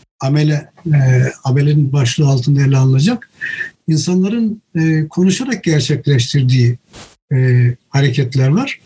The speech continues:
İşte konuşmak dediğimiz şey aslında bir hava hareketi çıkarmak, belirli bir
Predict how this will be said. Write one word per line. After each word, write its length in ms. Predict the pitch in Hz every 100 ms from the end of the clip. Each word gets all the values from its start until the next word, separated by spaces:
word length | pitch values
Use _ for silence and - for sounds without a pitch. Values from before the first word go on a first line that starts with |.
| - _ _
İşte 220 | 147 143 151
konuşmak 520 | 175 175 - 170 -
dediğimiz 380 | 131 131 120 117
şey 200 | - 185
aslında 360 | 120 165 175
bir 180 | 165 170 -
hava 280 | 151 160 160
hareketi 400 | 156 156 156 151
çıkarmak, 520 | - 120 123 139 -
belirli 320 | 135 135 131
bir 120 | 127